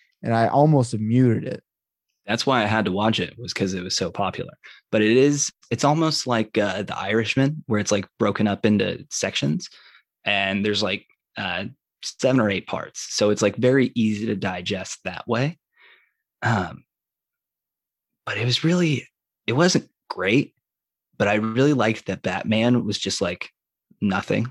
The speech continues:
Speaker 2: Like, he really, <laughs> they really hammered down the fact that he has zero ability, because all of his, like, cool slow-mo
Speaker 1: They
Speaker 2: action
Speaker 1: humbled him.
Speaker 2: shots are just, like, him closing the garage door of the plane. <laughs>
Speaker 1: Fire.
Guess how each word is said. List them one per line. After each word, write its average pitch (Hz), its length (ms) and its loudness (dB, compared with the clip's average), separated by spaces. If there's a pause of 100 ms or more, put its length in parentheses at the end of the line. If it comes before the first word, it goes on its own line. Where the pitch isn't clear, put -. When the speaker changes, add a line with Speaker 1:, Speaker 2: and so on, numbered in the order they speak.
Speaker 2:
Like, 104 100 -4
he 110 100 0
really, 110 680 4
<laughs> - 40 -20
they 107 240 -2
really 151 520 4 (200)
hammered 113 420 4
down 98 360 -2 (280)
the 117 80 0
fact 101 320 -2
that 98 120 -2
he 107 160 0
has 95 200 -4 (120)
zero 104 500 0
ability, 90 480 -4 (260)
because 110 260 2
all 110 180 2
of 131 60 2
his, 139 140 2
like, 117 220 2
cool 107 300 2
slow-mo 110 460 2
Speaker 1:
They 107 60 -2
Speaker 2:
action 123 200 0
Speaker 1:
humbled 135 200 4
him. 113 40 2
Speaker 2:
shots 143 420 2 (380)
are 107 140 2
just, 98 220 0
like, 95 200 -4 (280)
him 110 240 2
closing 104 360 2
the 101 80 -4
garage 101 420 -2
door 98 300 -2
of 95 140 -12
the 95 80 -8
plane. 107 400 2 (520)
<laughs> - 520 -8
Speaker 1:
Fire. 120 420 -4